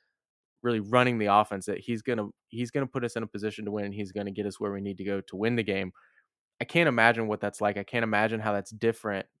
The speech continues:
you know, the stark contrast from previous years where it didn't always <laughs> feel like that. Um, Joe Burrow is the Q B one,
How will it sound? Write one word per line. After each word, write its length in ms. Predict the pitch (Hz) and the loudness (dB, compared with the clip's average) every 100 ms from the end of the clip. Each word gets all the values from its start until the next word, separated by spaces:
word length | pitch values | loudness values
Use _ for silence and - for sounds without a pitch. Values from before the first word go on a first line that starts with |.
| 76 | -12
you 140 | 92 | -6
know, 160 | 95 92 - | -6 -6 -10
the 60 | |
stark 360 | 101 - 110 110 | -14 -4 -2 -2
contrast 520 | - 101 113 98 95 | -2 -2 0 -4 -4
from 140 | - 95 | -10 -12
previous 460 | - 135 107 95 - | -4 -2 -2 -6 -6
years 280 | 92 92 - | -8 -8 -6
where 360 | 101 98 98 - _ _ _ _ _ | -2 0 -2 -6 _ _ _ _ _
it 120 | 135 127 | -4 0
didn't 200 | 160 123 | 2 2
always 300 | 101 92 - | 2 2 0
<laughs> 0 | |
feel 240 | - 139 | 4 4
like 220 | 101 92 | 4 2
that. 240 | - 95 90 - - - _ | 4 4 4 -4 -20 -20 _
Um, 460 | 104 104 101 95 98 _ _ _ _ _ - | 2 4 4 2 -4 _ _ _ _ _ 0
Joe 140 | 175 | 4
Burrow 640 | 175 131 127 127 123 120 - _ _ _ _ _ | 6 8 10 10 8 4 -2 _ _ _ _ _
is 600 | 131 135 135 139 127 - _ _ _ - | 4 6 6 4 0 -10 _ _ _ -10
the 60 | 120 | -6
Q 220 | - 135 | 0 0
B 140 | 120 | 2
one, 480 | 110 110 107 104 107 | 2 2 2 0 -6